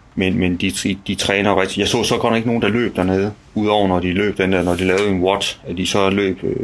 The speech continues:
nogle hundrede meter med, med, selvfølgelig med en skudsikker vest for at få noget ekstra vægt på, ikke? Men jeg så ikke nogen, der, jeg løb meget dernede, øh, både indenfor og udenfor, men det, det så jeg nu ikke, at nogen af jægerne, de gjorde. Men det gjorde de formentlig bare om morgenen, og så styrketrænede de i, i CrossFit gymmet om, om aftenen der, lige, øh,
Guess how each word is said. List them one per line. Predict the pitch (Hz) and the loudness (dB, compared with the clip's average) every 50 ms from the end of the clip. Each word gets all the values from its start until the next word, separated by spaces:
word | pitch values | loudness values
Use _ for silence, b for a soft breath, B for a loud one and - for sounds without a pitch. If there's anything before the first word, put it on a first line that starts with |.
| - 85 87 - - - - - | -8 -8 -12 -16 -20 -20 -18 -10
nogle | - - 92 90 90 90 85 82 85 | -6 -2 0 0 0 0 -2 -4 -4
hundrede | 87 95 98 92 92 | -4 -2 0 2 2
meter | 101 104 98 - | 2 2 2 2
med, | 90 87 87 90 85 | 0 0 0 0 0
med, | - 85 90 92 90 | 0 0 0 0 -2
selvfølgelig | 87 - - - - 101 101 101 | -4 -6 -8 -6 -4 -2 0 2
med | 95 90 | 0 0
en | 87 | -2
skudsikker | - - 104 95 - 98 90 95 | -2 -2 -4 -2 -2 0 0 0
vest | 87 90 95 92 | 2 0 0 0
for | - 101 | 0 -2
at | 90 - | -2 0
få | - | 0
noget | 92 90 85 | 0 0 0
ekstra | 92 - - 98 | 0 0 -2 0
vægt | 90 90 92 - - | 0 0 -2 -2 -4
på, | 104 90 90 98 | -4 -2 0 0
ikke? | 98 92 B B B B B B B B B B | -2 -4 B B B B B B B B B B
Men | 101 | -2
jeg | 98 92 | 0 0
så | - 104 101 | 0 0 0
ikke | 104 107 113 | 2 2 0
nogen, | 110 107 | 0 0
der, | 98 85 - - - - - | 0 -2 -2 -4 -4 -2 -2
jeg | 107 113 | 0 0
løb | 113 117 120 107 98 | 2 2 2 2 2
meget | 92 92 98 110 107 | 2 2 2 2 2
dernede, | 95 87 90 92 92 95 95 - - - - 92 | 2 0 2 0 0 -2 -4 -8 -16 -14 -8 -4
øh, | 92 90 90 90 90 - | -2 -2 -2 -4 -2 -2
både | 101 98 95 | 0 0 2
indenfor | 95 101 104 - 104 | 0 0 0 0 0
og | 90 | 0
udenfor, | 92 98 104 101 - 92 90 90 | 0 0 -2 -2 -2 -2 0 0
men | 95 90 - 131 | 0 -2 -2 -2
det, | - 98 95 - | -4 -6 -2 -2
det | 110 104 | -2 -2
så | - 120 | 0 0
jeg | 104 98 | 0 2
nu | 98 95 | 2 2
ikke, | 98 | 2
at | 107 | 2
nogen | 98 95 101 98 | 0 0 0 0
af | 95 | 2
jægerne, | 92 98 101 104 104 | 2 2 2 0 0
de | 95 87 | -2 -2
gjorde. | - 90 95 95 95 98 | -2 0 0 0 0 0
Men | 98 98 | -2 -2
det | 101 98 | -2 0
gjorde | 107 110 107 104 | 0 0 0 -2
de | 104 | 0
formentlig | 101 101 101 98 95 | 0 0 0 0 2
bare | 92 90 95 | 2 2 2
om | 98 | 4
morgenen, | 98 92 95 98 101 104 | 4 2 2 2 0 0
og | 95 - | -2 -4
så | - 101 | -4 -4
styrketrænede | 98 - 107 101 104 107 104 - - - 98 92 | -4 -2 -2 0 0 0 -2 -2 -2 -2 -2 -2
de | 90 92 | -2 -2
i, | |
i | 92 90 87 90 - 92 92 - | -2 -2 -4 -6 -8 -12 -10 -4
CrossFit | - - 98 95 - - 98 95 - - | -2 0 0 0 0 0 -2 -2 -2 -2
gymmet | 95 95 95 92 | -2 0 2 2
om, | 87 87 87 - - | 2 0 0 -2 -4
om | 98 87 | -2 -2
aftenen | 87 95 95 - - - - | 0 -2 -2 -4 -6 -6 -4
der, | 90 92 87 90 - B B B B B B B B B B B B - - - | -2 -2 -2 -4 -6 B B B B B B B B B B B B -20 -10 -6
lige, | 98 95 98 98 95 90 87 85 | -4 -2 0 2 2 2 2 2
øh, | 85 87 | 0 -2